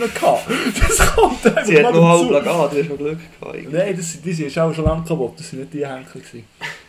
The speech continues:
Speaker 1: Ich glaub, ähm.
Speaker 2: Ja. Aber ich bin absolut zufrieden mit meiner Tasche.
Speaker 1: Ja, du kannst ihn ja easy an den Rücken schnallen.
Speaker 2: Ja, du, sie ist hu-, sie ist zwar hure gross, sie ist immer viel zu schwer, aber ich kann sie so gäbig in den Rucksack an den Rücken tun. Das ist halt schon
Speaker 1: Beim,
Speaker 2: geil.
Speaker 1: beim Heimfahren habe ich aber nicht gestaunt, weil ich habe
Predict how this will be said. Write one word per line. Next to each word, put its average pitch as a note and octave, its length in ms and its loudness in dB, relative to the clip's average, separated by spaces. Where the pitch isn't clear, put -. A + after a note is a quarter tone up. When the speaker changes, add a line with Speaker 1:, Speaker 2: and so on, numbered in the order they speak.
Speaker 1:
Ich - 80 -20
glaub, C3 300 -2
ähm. B2 140 -6
Speaker 2:
Ja. B1+ 240 -18
Aber C#3 200 -2
ich E3 120 -6
bin C#3+ 120 -2
absolut E3 320 -8
zufrieden C3+ 400 -10
mit - 20 -20
meiner C3+ 340 -14
Tasche. E3 120 -16
Speaker 1:
Ja, D3+ 260 4
du E3 100 -2
kannst C#3+ 220 -8
ihn D#3+ 60 -2
ja D#3 180 -2
easy E3 300 -2
an C3 120 0
den D3 120 -2
Rücken E3 180 -14
schnallen. C#3 260 -8
Speaker 2:
Ja, C3+ 280 -2
du, C#3 140 -8
sie D3 160 -8
ist C#3+ 140 -6
hu-, D#3 240 -12
sie D#3+ 140 -4
ist - 100 -8
zwar D#3+ 200 2
hure E3 200 -2
gross, D#3+ 380 -2
sie C#3+ 40 -12
ist C3+ 80 -14
immer D3 220 -12
viel D3 200 -8
zu - 60 -20
schwer, D#3 360 -6
aber B2 180 -12
ich C3+ 100 -12
kann B2 100 -12
sie B2+ 140 -18
so C3 120 -18
gäbig B2+ 280 -12
in C#3 100 -10
den C3 120 -10
Rucksack C3+ 320 -12
an - 60 -12
den - 100 -12
Rücken - 200 -20
tun. - 120 -18
Das C#3 120 -8
ist - 180 -16
halt - 140 -12
schon - 140 -18
Speaker 1:
Beim, D3+ 240 -6
Speaker 2:
geil. D#3 100 -6
Speaker 1:
beim D#3+ 120 -2
Heimfahren F#3 520 2
habe C3+ 140 -6
ich C#3+ 40 -2
aber C#3 120 -6
nicht E3 80 -8
gestaunt, E3 560 -8
weil C3 80 -4
ich D3+ 60 -2
habe D3 120 -2